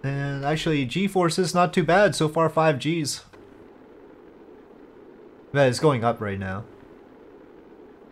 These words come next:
Overall, pretty good, though. We have got to be in Australia right now.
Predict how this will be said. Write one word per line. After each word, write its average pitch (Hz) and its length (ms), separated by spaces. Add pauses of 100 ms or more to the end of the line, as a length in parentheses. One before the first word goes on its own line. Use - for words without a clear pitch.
(1700)
Overall, 139 360
pretty 139 200
good, 127 240
though. 104 240 (1800)
We 175 220
have 131 280
got 131 280
to - 100
be 117 380
in 120 280
Australia 107 640
right 95 240
now. 101 360